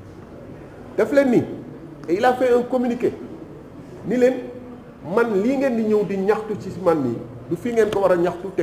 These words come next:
kenn mënatu ci dara parce que décision conseil constitutionnel ça ne souffre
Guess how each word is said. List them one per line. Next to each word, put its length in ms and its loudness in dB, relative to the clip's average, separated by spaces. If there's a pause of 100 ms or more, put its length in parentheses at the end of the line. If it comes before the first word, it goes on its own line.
kenn 180 4
mënatu 440 2
ci 80 -2
dara 220 2 (100)
parce 160 -4
que 80 -4
décision 460 2
conseil 460 -2
constitutionnel 460 -4
ça 160 0
ne 80 -2
souffre 240 -6